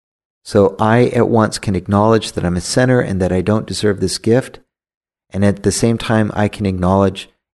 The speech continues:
in this prayer, by this vocal prayer, that I, who am a sinner, who do not give, deserve this gift, have received it anyway." That dual awareness of our wretchedness and our blessedness, the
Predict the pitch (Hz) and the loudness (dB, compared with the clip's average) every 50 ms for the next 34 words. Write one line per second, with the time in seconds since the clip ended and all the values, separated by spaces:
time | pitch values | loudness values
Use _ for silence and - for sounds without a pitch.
0 | _ _ - 117 113 117 117 113 110 - - - - - 98 95 98 95 95 - | _ _ -2 -2 0 2 2 2 0 0 -4 -6 0 2 4 4 4 2 2 0
1 | 87 92 95 92 - - 98 98 95 - 104 98 - - - 95 92 92 90 - | 0 0 0 0 -2 -2 -2 -2 0 -2 -4 -4 -2 -2 0 0 0 -2 -4 -8
2 | - _ _ _ _ _ - - 92 87 - - - 104 101 101 107 110 110 107 | -14 _ _ _ _ _ -6 -4 -4 -4 -4 -4 -4 -2 0 2 2 2 0 -2
3 | 107 - - 104 101 104 117 131 131 117 - - 104 98 101 98 101 98 101 - | -6 -8 -2 2 2 4 4 2 0 0 0 2 2 2 2 2 0 -2 -6 -10
4 | - 104 101 87 98 107 107 107 110 117 117 120 120 - - 110 101 - - - | -8 -8 -6 -2 -2 -2 0 2 2 0 0 -2 -4 -6 -4 -4 -4 -6 -10 -8
5 | 107 104 104 101 - - 113 113 104 110 98 - - - 98 98 92 - - _ | -4 -2 -2 0 2 2 2 2 2 0 -4 -4 -2 -2 -2 -2 -2 -6 -16 _
6 | _ _ _ _ - 110 107 101 107 104 - - - - 139 135 123 - 127 120 | _ _ _ _ -6 -4 -2 0 -2 -2 -2 -6 -6 -4 -4 -4 -2 -2 -4 -4
7 | - - - 113 113 110 104 85 80 76 73 80 82 - _ _ _ _ _ _ | -4 -4 -4 -2 -2 -2 -2 -2 -4 -8 -8 -10 -14 -18 _ _ _ _ _ _
8 | _ _ _ _ _ _ _ _ _ _ _ _ _ _ _ _ _ _ _ _ | _ _ _ _ _ _ _ _ _ _ _ _ _ _ _ _ _ _ _ _
9 | _ _ _ _ - 92 95 98 104 95 - - - _ - - - 107 110 117 | _ _ _ _ -6 -4 -2 0 0 -2 -2 -6 -20 _ -14 -4 0 0 2 4
10 | 123 127 131 131 113 110 101 110 113 120 123 113 95 80 71 - - - - 87 | 4 4 4 4 4 4 4 4 4 4 4 2 0 -2 -4 -6 -8 -8 -4 -4
11 | 87 85 82 - _ _ _ _ - 87 85 87 87 87 95 101 107 104 - - | -4 -4 -6 -10 _ _ _ _ -6 -2 0 0 2 2 2 2 0 0 -2 -6
12 | 107 107 107 110 113 - - 98 87 87 87 90 87 - 95 101 110 113 - - | -4 -2 -2 -2 -2 -2 -4 -4 -4 -2 -2 -2 -2 0 0 2 0 0 0 -2
13 | 107 98 - 87 85 80 80 - - - _ _ _ _ _ _ _ _ _ _ | -6 -4 -4 -4 -4 -4 -4 -6 -10 -18 _ _ _ _ _ _ _ _ _ _
14 | - - 92 90 87 82 - | -8 -4 -4 -2 -2 -4 -6